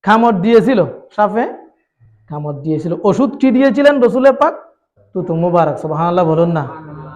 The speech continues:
সুতরাং বোঝা যাচ্ছে রসুলে পাকের তুতু এগুলো শেফা। সুবহানাল্লাহ। এই জন্যই তো সাহাবায়ে কেরামগণ তাদের মুখের মধ্যে মালিশ করতেন, শরীরের মধ্যে মালিশ করতেন।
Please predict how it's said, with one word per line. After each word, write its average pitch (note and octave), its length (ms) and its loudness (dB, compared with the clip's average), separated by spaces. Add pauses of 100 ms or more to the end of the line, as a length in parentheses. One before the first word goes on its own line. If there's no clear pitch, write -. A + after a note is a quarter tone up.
(920)
সুতরাং F3+ 420 0
বোঝা E3 280 4
যাচ্ছে G3+ 540 4 (320)
রসুলে C4 460 4
পাকের B3+ 480 8
তুতু C4 680 -2 (720)
এগুলো G#3 580 0 (380)
শেফা। F3+ 440 2 (360)
সুবহানাল্লাহ। C#3 640 -8 (800)
এই G#3 120 4
জন্যই A3 320 2
তো A#3+ 140 0
সাহাবায়ে E3 500 0
কেরামগণ D#3 600 -4 (380)
তাদের D#3 220 0
মুখের E3 320 0
মধ্যে E3 240 -2
মালিশ C#3+ 300 -10
করতেন, A#2+ 400 -18 (360)
শরীরের F#3+ 460 4
মধ্যে D3 280 -2
মালিশ D3+ 320 -4
করতেন। A#2+ 460 -12